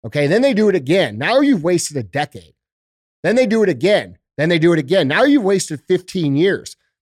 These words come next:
And peop-, the reason most people aren't successful isn't because they're not on the right path. It's because they quit the path that they're on before the reward ever shows up.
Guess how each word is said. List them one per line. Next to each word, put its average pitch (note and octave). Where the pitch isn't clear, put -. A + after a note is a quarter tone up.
And E3
peop-, A#3
the F#3+
reason B3
most G#3
people -
aren't D#3+
successful G#3
isn't F#3+
because F#3
they're D3
not E3
on D#3+
the C#3
right C3
path. F3
It's -
because F3
they D3
quit -
the B2+
path E3
that D3
they're B2+
on G3
before F3
the D#3
reward C#3+
ever B2+
shows A2
up. C#3+